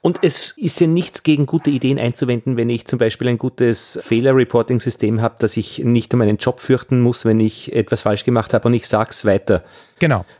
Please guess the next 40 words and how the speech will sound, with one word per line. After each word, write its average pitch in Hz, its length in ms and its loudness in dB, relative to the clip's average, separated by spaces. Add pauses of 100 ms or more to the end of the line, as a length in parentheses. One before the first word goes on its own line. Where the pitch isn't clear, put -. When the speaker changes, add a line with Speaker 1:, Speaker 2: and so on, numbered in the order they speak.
Speaker 2:
Das 156 140 0
führt 220 140 0
zu 190 120 0
dieser 170 260 2
Frage, 160 380 0
wie 175 80 2
etabliere 165 400 0
ich 147 60 0
so 170 80 0
eine 135 100 4
Sicherheitskultur, 123 1040 -2
wo 123 120 2
man 120 260 2
solche 127 280 0
Fehler 131 380 0
vermeidet, 107 480 -6
ne? 156 120 0
Speaker 1:
Da 233 60 2
tun 143 180 2
sich 139 140 -2
schon 156 180 0
manche 123 420 2
Kult-, - 280 -2
äh, 110 160 4
so - 100 -4
Umstände 131 340 4
Speaker 2:
Ah, - 20 2
ja. 104 80 2
Speaker 1:
schwer 101 260 2
oder 123 160 2
Systeme 107 460 0
schwerer 127 640 0
als, 110 360 -2
als 104 300 -4
andere, 107 540 -2
also 92 260 -6 (100)
denke 87 200 -6
ich, - 60 -4
Speaker 2:
Klar. 180 160 2
Speaker 1:
das, 104 120 -10